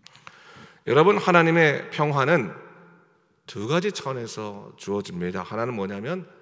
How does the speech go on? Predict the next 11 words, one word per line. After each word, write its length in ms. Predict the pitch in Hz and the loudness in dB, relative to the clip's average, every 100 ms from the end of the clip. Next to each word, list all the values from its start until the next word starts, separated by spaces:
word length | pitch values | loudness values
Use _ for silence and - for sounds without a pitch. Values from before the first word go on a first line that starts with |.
| _ _ | _ _
내면의 500 | 92 107 113 107 98 | -6 -4 -2 -4 -6
평화, 320 | 85 87 87 - _ _ _ _ _ | -10 -14 -16 -20 _ _ _ _ _
우리 180 | 98 110 | -8 -6
마음속에 500 | 98 95 107 - 113 | -4 -4 -4 -8 -12
평화가 400 | - - 175 147 | -12 -10 -8 -8
일어나요. 440 | 101 95 82 85 - _ _ _ _ | -10 -14 -16 -20 -20 _ _ _ _
또 100 | 110 | 0
하나는 160 | 113 113 | 2 2
뭡니까? 500 | 101 98 95 139 170 - - _ _ | 0 -2 -4 -6 -6 -12 -20 _ _
상황의 500 | - - 165 147 135 | -16 -10 -6 -6 -8
변화. 320 | - 98 92 | -12 -16 -16